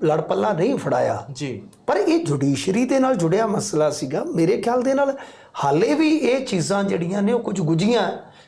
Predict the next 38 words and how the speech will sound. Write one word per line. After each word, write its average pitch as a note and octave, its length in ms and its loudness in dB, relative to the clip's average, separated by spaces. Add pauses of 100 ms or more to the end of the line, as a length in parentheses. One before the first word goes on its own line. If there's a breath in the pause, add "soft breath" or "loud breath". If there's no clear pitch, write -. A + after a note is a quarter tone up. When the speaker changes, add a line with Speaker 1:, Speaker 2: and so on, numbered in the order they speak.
Speaker 1:
ਕਿ A3 100 2
Speaker 2:
ਹੂੰ। - 100 -4
Speaker 1:
ਪੈਸਾ F3 400 0
ਕਿੱਥੋਂ F3 540 -2
ਆਇਆ, F3+ 220 -2
ਕਿਹਨੇ F#3+ 480 0
ਲਿਆ, D#3+ 420 0
ਕਿਹਨੇ F#3+ 460 0
ਦਿੱਤਾ, D#3 400 0
ਕੀ F3+ 340 0
ਜ਼ਰੀਆ F#3+ 500 2
ਸੀਗਾ, E3 440 -2 (260 loud breath)
ਕਿਵੇਂ A#3 320 2
ਪਹੁੰਚਿਆ, G#3+ 680 0 (580)
ਇਹ D#4 120 2
ਸਾਰਾ F#3 640 0 (680 loud breath)
ਮਤਲਬ C#3+ 420 0
ਕਿ E3 60 0
Speaker 2:
ਅਜੇ - 40 2
ਵੀ - 60 2
Speaker 1:
ਜਿਹੜਾ A3+ 200 2
Speaker 2:
ਕਲੀਅਰ - 160 0
Speaker 1:
ਮੈਟਰ D#3+ 200 2
Speaker 2:
ਨਹੀਂ G#3 100 4
Speaker 1:
ਆ F#3 40 2
Speaker 2:
ਹੈ, - 60 2
Speaker 1:
ਨਾ, D#4 200 2
Speaker 2:
ਰਾਜ਼ C#3 300 -2
ਹੀ C3+ 120 -2
ਆ। D3+ 60 4
Speaker 1:
ਉਹ G#3 100 2
ਦੇਸ਼ - 320 2
ਨੂੰ F#4+ 100 4
ਸਮਝ C4+ 320 0
ਨਹੀਂ F4 160 4
ਆਇਆ। D4 280 0
Speaker 2:
ਹੂੰ, F#3+ 200 -2
ਹੂੰ। B2 260 -8